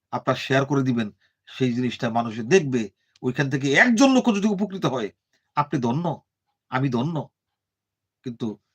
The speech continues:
নাচ, গান, এক নর্তকী, ওই যে এক বেহায়া মহিলা, দেখবেন এক পুরুষের ডিভোর্স দিয়া আইসা এখন যা মনে চায়, উলঙ্গ, বেহায়া পানা যত আছে, এর মধ্যে ফলো দেখ-, ফলো-,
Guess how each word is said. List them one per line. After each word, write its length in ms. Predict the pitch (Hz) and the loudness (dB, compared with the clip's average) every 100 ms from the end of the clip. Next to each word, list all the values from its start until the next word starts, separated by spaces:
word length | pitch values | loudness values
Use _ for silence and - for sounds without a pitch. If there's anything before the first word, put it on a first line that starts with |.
| _ | _
নাচ, 540 | 113 131 160 143 - 110 123 | -4 0 2 2 -2 -4 2
গান, 340 | 139 117 101 _ - | 2 2 -4 _ -12
এক 140 | 131 - | -10 -2
নর্তকী, 560 | 143 180 196 151 127 - _ | 0 0 -2 -2 -4 -4 _
ওই 100 | 127 | -2
যে 100 | 127 | 0
এক 140 | 113 123 | 2 4
বেহায়া 320 | 185 190 185 | 6 6 6
মহিলা, 360 | 180 147 117 - _ 123 | 6 6 4 0 _ -2
দেখবেন 300 | 139 139 135 | 0 0 -2
এক 200 | 139 - | -4 -2
পুরুষের 400 | 156 139 139 123 | -2 -2 -2 0
ডিভোর্স 260 | 135 147 | 2 2
দিয়া 240 | 123 117 104 - - | 0 -2 -2 -8 -6
আইসা 280 | - 139 143 | -2 0 0
এখন 240 | 131 127 | -2 -4
যা 240 | 110 139 147 | 2 4 4
মনে 200 | 151 151 | 2 0
চায়, 240 | 127 107 - - 156 | 0 -2 -4 -10 -4
উলঙ্গ, 440 | 165 160 139 127 | -2 -2 0 0
বেহায়া 380 | 113 131 127 120 | 2 2 2 0
পানা 220 | 117 113 | -2 -2
যত 160 | 147 160 | -2 -4
আছে, 280 | 113 101 - - _ | -4 -8 -12 -20 _
এর 220 | - 127 | -4 0
মধ্যে 160 | 135 131 | 0 -2
ফলো 280 | - 131 135 | 0 0 2
দেখ-, 200 | 139 127 | 2 0
ফলো-, 280 | 135 135 | -2 -4